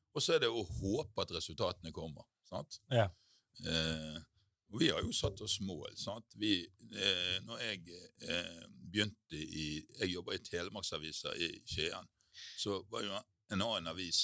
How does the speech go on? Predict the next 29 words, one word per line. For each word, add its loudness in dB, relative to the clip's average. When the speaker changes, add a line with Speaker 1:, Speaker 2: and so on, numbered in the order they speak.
Speaker 1:
som -8
heter -6
Varden, -6
som -8
var -10
nesten -6
dobbelt -2
så -2
stor 0
som -2
oss. 0
De -2
hadde -4
femti 2
millioner -4
mer 0
i -4
inntekter -4
i 0
året 0
enn -4
vi 2
hadde. -4
Speaker 2:
Det 4
høres 2
helt -6
absurd -4
ut -12
for, -4